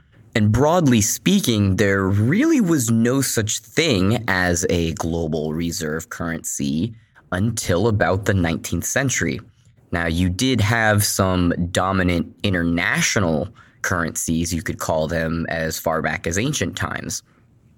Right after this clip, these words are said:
There certainly were currencies that were used and recognized and accepted outside of their home country, but there was no centralized banking system like we have today that would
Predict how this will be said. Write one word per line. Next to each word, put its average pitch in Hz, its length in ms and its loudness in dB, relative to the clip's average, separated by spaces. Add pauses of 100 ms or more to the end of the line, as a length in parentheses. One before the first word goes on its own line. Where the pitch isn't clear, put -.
(220)
There 95 120 -2
certainly 98 460 4
were 110 480 4
currencies 92 800 0
that 87 240 -2
were 85 260 -2
used 87 800 -2
and 85 220 -4
recognized 85 500 -2
and 82 80 -4
accepted 80 800 -8 (540)
outside 104 640 2
of 87 140 4
their 85 120 2
home 92 320 2
country, 156 540 0 (680)
but 120 160 0
there 135 140 4
was 156 280 2
no 135 140 4
centralized 107 1120 0
banking 98 680 0
system 82 500 -2
like 82 200 -4
we 78 100 -2
have 82 280 -4
today 95 720 -2
that 92 260 0
would 92 380 0